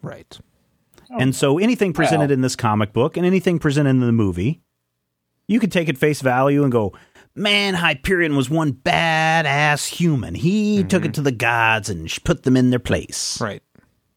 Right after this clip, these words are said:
Speaker 2: Not knowing. And Prometheus, I'm glad he's dead. What did he ever do to us except tie us to rocks and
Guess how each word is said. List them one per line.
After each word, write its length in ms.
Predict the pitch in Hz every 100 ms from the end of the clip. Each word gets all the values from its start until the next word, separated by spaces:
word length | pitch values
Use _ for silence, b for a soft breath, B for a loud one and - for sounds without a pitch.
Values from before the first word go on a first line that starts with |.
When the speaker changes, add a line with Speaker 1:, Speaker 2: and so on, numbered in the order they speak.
| _ _ _
Speaker 2:
Not 240 | 123 123 120
knowing. 300 | 110 95 107
And 160 | 98
Prometheus, 640 | - 139 180 170 98 - 175
I'm 240 | 202 160
glad 420 | 165 156 147 120
he's 180 | 120 101
dead. 260 | 123 104 98
What 140 | 240
did 100 | 240
he 100 | 190
ever 120 | 196 170
do 160 | 170
to 80 | 160
us 200 | 151 -
except 280 | 113 139 -
tie 220 | - 139
us 100 | 131
to 100 | -
rocks 320 | 120 120 120 95
and 160 | 95